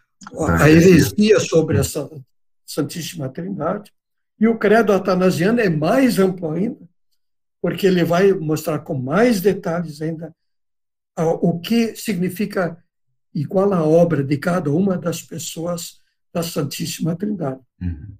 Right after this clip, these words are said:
Speaker 2: Então, as liturgias históricas,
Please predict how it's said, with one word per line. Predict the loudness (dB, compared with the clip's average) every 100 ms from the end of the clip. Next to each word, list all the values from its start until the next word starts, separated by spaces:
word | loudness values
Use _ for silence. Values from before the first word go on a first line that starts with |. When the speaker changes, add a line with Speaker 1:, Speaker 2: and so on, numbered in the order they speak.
| _ _ _ _ -4 2
Speaker 2:
Então, | 4 6 6
as | 4
liturgias | 0 0 0 0 0 0
históricas, | -2 -6 0 2 2 -2 -8 -8 -12